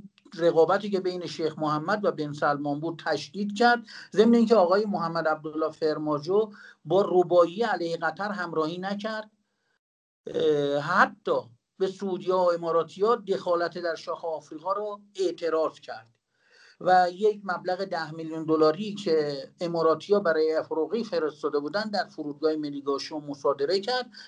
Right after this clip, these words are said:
قطع روابط شد. اه، به هر حال این هم پدیده ایه که همچنان گریبانگیر سعودی امارات هست، اما آنها کوتاه نیامدن، همچنان در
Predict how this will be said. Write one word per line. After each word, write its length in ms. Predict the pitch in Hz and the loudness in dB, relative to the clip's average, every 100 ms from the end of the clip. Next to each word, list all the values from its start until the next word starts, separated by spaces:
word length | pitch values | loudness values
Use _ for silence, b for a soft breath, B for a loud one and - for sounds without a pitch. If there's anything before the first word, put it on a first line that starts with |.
| B | B
قطع 280 | 160 160 160 | 4 6 4
روابط 460 | 156 147 143 175 | 4 4 2 2
شد. 360 | 196 - 247 240 B B B B | -2 0 0 0 B B B B
اه، 460 | 170 160 156 147 - b _ | 8 8 6 0 -10 b _
به 120 | 240 | 4
هر 180 | 220 233 | 4 2
حال 320 | 208 220 208 - b | 0 -2 -2 -12 b
این 160 | 226 208 | -10 -6
هم 220 | 208 202 | -6 -6
پدیده 400 | 196 180 170 180 | -6 -8 -4 -4
ایه 300 | 214 220 208 | -2 -4 -4
که 380 | 208 208 208 202 B B - | 0 0 0 -4 B B -14
همچنان 580 | 175 170 165 175 180 185 | -8 -8 -8 -8 -6 -2
گریبانگیر 760 | 175 165 160 160 156 151 185 | 0 0 -2 -4 -4 -4 -4
سعودی 500 | 185 - 160 151 151 | -4 -4 -4 -2 -2
امارات 460 | 151 147 151 185 208 | 0 2 2 0 0
هست، 180 | 214 202 | -2 -2
اما 320 | 208 196 196 196 | 0 0 0 0
آنها 520 | 175 160 151 170 - | -2 -4 -6 -8 -8
کوتاه 260 | 160 165 170 | -10 -4 -4
نیامدن، 480 | 175 202 208 220 220 | -4 -2 -2 -2 -4
همچنان 500 | 190 175 180 175 170 | -6 -6 -6 -2 2
در 160 | 165 | 2